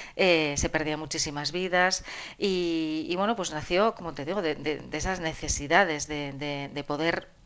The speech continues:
mm, prever si, si puede llegar una tormenta o no, y allá por mil ochocientos sesenta, entre otros, pues está el almirante Fitzroy, que también, bueno, pues, pues conocido por otros aspectos también, eh, pues fue el primero que se aventuró,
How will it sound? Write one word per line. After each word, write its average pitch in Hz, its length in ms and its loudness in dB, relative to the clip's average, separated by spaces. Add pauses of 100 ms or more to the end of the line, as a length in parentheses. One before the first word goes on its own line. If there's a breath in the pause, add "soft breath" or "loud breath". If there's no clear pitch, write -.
(140)
mm, 156 380 -8
prever 160 440 4
si, 147 280 -2
si - 160 -4
puede 151 220 0
llegar 151 200 0
una 156 160 -8
tormenta 156 360 -2
o 170 40 -2
no, 196 160 2
y 165 140 0
allá 156 220 2
por 170 140 -4
mil 175 180 -4
ochocientos 170 680 -2
sesenta, 170 380 0
entre 156 380 0
otros, 165 460 0 (360 loud breath)
pues 147 140 -4
está - 140 2
el 156 80 2
almirante 151 500 -2
Fitzroy, 160 580 2
que 156 100 2
también, 151 440 -6
bueno, 143 220 -8
pues, - 440 -6
pues 147 140 -8
conocido 151 440 -2
por 160 120 0
otros 156 340 -4
aspectos 165 500 -2
también, 180 340 0 (520 loud breath)
eh, 185 140 6
pues 180 180 -2
fue 262 120 4
el 285 40 0
primero 220 300 4
que 165 80 2
se 170 100 4
aventuró, 175 520 4